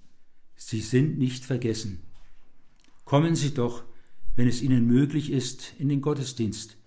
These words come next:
Sie können das Christuskind, den Heiland der Welt, mitnehmen. Mitnehmen zu sich nach Hause, in Ihre Stube.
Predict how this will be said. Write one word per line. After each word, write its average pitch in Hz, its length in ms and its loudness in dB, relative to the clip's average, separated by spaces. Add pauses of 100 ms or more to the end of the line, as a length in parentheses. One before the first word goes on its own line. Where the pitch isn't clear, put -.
(1040)
Sie - 220 -16
können 117 420 2
das 110 240 -4
Christuskind, 127 880 -2 (460)
den 101 180 -4
Heiland 123 380 2
der 123 120 0
Welt, 139 280 0
mitnehmen. 107 640 -2 (880)
Mitnehmen 127 560 0
zu - 180 -10
sich 139 440 -4
nach - 200 -6
Hause, 120 440 -2 (1040)
in 113 100 -8
Ihre 104 240 -8
Stube. 123 560 -4